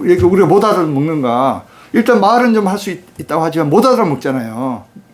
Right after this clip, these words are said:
미드라든가. 우리 동양 사람 못 알아먹게 돼 있어, 원래. 알아먹으면은 그 비정상이야. 알아먹으면 비정상이라니까.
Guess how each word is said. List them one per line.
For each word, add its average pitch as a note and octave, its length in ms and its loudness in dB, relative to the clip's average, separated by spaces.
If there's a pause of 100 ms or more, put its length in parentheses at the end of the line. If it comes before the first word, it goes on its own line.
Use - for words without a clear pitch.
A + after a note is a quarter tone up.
미드라든가. B2+ 840 -2 (1800)
우리 B3 100 2
동양 C#4 320 2
사람 B3 220 2
못 A#3 160 2
알아먹게 C4 420 0
돼 G#3+ 140 0
있어, A#3 160 0
원래. F3+ 320 -2 (680)
알아먹으면은 B3+ 920 0
그 F#3 100 -2
비정상이야. G3+ 720 0 (1300)
알아먹으면 A#3+ 640 2
비정상이라니까. D#3+ 880 -4